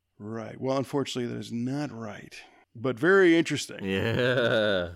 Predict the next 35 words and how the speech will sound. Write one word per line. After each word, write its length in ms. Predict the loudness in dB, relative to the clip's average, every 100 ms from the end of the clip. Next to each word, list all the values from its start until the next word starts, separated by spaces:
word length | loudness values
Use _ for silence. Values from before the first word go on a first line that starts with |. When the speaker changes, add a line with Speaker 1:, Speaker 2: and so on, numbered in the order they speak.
| -6
Speaker 1:
And 140 | -4
I'm 80 | 0
sure 200 | 2 4
Speaker 2:
Yeah, 200 | 6 4
well, 460 | 0 0 0 -2 -4 -10 -20 -20 _ _ _
at 80 | -16
least 220 | -12 -8 -6
I 60 |
made 180 | -4 -2
it 100 | -2 -6
interesting. 380 | -10 -14 -2 0
Speaker 1:
You 80 |
did, 280 | 4 4 4
you 80 | 2
did, 220 | 2 0
'cause 100 | 0
I'm 80 | -2
sure 180 | 2 2
there's 160 | 2 2
some 180 | 2 0
kind 220 | -2 -4
of 80 | -2
actual 340 | -4 -4 -6
ratio 420 | -4 -4 -6 -10
for 280 | -12 -8 -8
those. 440 | -8 -8 -10 -12 -16 _ _ _ -18
Um, 100 | -14
Speaker 2:
Mm-hmm. 340 | -12 -12 -14 -18 _
Speaker 1:
but 280 | 0 0 0
what 180 | 0 0
it, 260 | -2 -6
what 140 | -2 0
it 60 |
really 280 | 2 2 2
was 480 | 2 -2 -6 -8